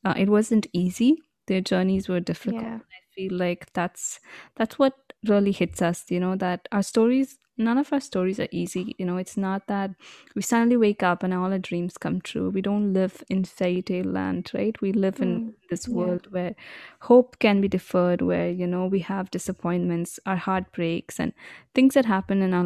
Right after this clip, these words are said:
Speaker 1: lives just don't, um, unexpected. Like, we don't expect things to happen. Like, one day we're up and the next day we can be down. And, and they're
Speaker 2: Right.
Speaker 1: also, like, we live in a world where people always put somebody else down. So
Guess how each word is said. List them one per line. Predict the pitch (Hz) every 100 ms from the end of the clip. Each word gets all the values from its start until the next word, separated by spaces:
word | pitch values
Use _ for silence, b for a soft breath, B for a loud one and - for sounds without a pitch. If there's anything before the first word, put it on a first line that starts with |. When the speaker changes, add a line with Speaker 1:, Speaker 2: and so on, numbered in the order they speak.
| 175
Speaker 1:
lives | 170 185 -
just | 190 -
don't, | - 240 240 - _ _ _ 208
um, | 190 185 185 - _ 269 - -
unexpected. | 233 262 - - 180 - 180
Like, | 185 180 -
we | 208
don't | 233 247
expect | 220 - 170 180
things | 185 180 -
to |
happen. | 180 170 - 180
Like, | 175
one | 180 202
day | 220 240
we're | 233 214
up | 196 202
and | 196
the | 185
next | 180 - -
day | 196
we | 180
can | - 180
be | 185 190
down. | - 165 170 -
And, | - - B B B B B B
and | - 202
they're | 214 220
Speaker 2:
Right. | 220
Speaker 1:
also, | - -
like, | 247 196 -
we | 202 208
live | 202 202 233 254 - - -
in | 214
a |
world | 208 185 185 202
where | 185
people | - 185 - 185 185 -
always | 185 185 214 233
put | - 190
somebody | - 190 185 180
else | 170 175 -
down. | - 175 185
So | 185 - 180 175